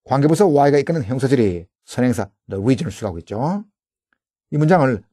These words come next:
두 문장으로 나눠보면은 The reason was a mystery to the child. 그 이유는 그 아이에게 불가사의였다. 이런 문장하고 Grass is green for the reason. 풀은 그 이유 때문에 푸르다. 이런 두 문장이 결합된 거죠.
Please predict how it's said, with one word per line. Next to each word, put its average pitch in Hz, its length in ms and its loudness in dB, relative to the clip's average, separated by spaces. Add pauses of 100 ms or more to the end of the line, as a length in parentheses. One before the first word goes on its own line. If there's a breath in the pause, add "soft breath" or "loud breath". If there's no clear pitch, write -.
두 151 160 2
문장으로 165 280 4
나눠보면은 104 720 -2 (680)
The 127 120 2
reason 175 360 2 (180)
was 123 180 0
a 120 40 2
mystery 151 480 0
to 123 160 -4
the - 40 -6
child. 80 460 -6 (840)
그 170 140 -2
이유는 165 400 4 (200)
그 139 160 0
아이에게 120 360 0
불가사의였다. 101 760 -4
이런 117 140 -2
문장하고 101 640 -4 (580)
Grass 139 640 2
is 120 120 -6
green 143 360 -2 (160)
for 131 120 -2
the 120 80 -2
reason. 90 520 0 (800)
풀은 113 580 0
그 156 160 0
이유 160 200 -2
때문에 - 240 -4
푸르다. 87 640 -6
이런 139 200 -2
두 123 100 -8
문장이 113 240 -2
결합된 107 260 -4
거죠. 104 500 -6